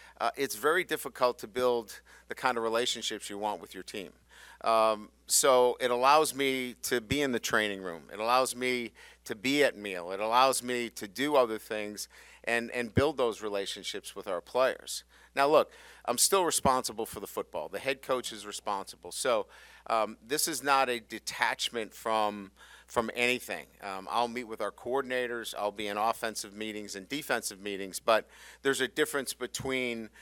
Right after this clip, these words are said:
full detachment and you know, still as the head coach, be responsible for end of game situations, timeouts, appropriateness relative to fixing things, you know, as they go, and I'll still be involved in those things.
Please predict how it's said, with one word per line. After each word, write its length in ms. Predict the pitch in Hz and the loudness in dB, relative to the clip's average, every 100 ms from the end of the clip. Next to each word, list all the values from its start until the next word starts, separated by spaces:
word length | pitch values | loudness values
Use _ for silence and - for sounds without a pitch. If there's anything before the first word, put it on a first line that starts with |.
| - - | -20 -18
full 360 | - 160 165 | -2 4 4
detachment 1040 | 135 135 - 117 107 - 113 104 104 - - | 4 0 2 2 2 -2 -6 -6 -6 -12 -10
and 500 | 113 113 110 107 104 - - - - | -4 0 0 -2 -6 -18 -20 -20 -10
you 100 | 113 | -4
know, 160 | 110 | -2
still 540 | 98 - - 165 147 123 | 2 2 4 6 6 6
as 140 | 113 | 4
the 100 | 110 | -2
head 240 | 110 110 - | 0 -2 2
coach, 480 | 127 117 101 - - | 4 4 2 -6 -6
be 100 | 127 | -6
responsible 880 | 107 - 120 120 117 - 101 104 101 | -2 -2 0 0 0 -4 -4 -4 -4
for 540 | - 120 113 107 95 - - _ | -4 0 4 6 4 0 -20 _
end 200 | 123 127 | -2 0
of 140 | 120 98 | -2 0
game 300 | 120 113 - | -2 0 -2
situations, 880 | - 104 110 104 98 - 87 - - | -4 -4 -4 -2 -2 -4 -6 -8 -8
timeouts, 720 | - 127 120 113 101 95 - | 0 2 4 4 4 2 -6
appropriateness 920 | - - 131 123 120 113 113 110 - | -8 2 2 2 -4 -4 -4 -6 -2
relative 500 | 113 110 107 - 107 | 0 0 -2 -6 -6
to 220 | - 110 - - - - | -6 -6 -8 -16 -20 -14
fixing 680 | - - 185 - 139 117 | -4 0 4 4 2 -2
things, 680 | - 117 104 98 95 92 - - - 117 | -2 2 2 0 -4 -4 -4 -10 -12 -4
you 100 | 113 | 2
know, 240 | 104 104 | 4 2
as 300 | 113 113 104 | 2 0 2
they 160 | 107 98 | -2 2
go, 360 | 113 107 98 | 4 4 4
and 180 | 98 92 - - | 0 -6 -16 -4
I'll 140 | 110 107 | -2 0
still 240 | - 110 | 0 -2
be 140 | 101 | -2
involved 380 | 101 95 95 92 | -6 -2 -4 -4
in 100 | 85 | -8
those 200 | 85 76 | -10 -10
things. 300 | - 65 - | -14 -14 -16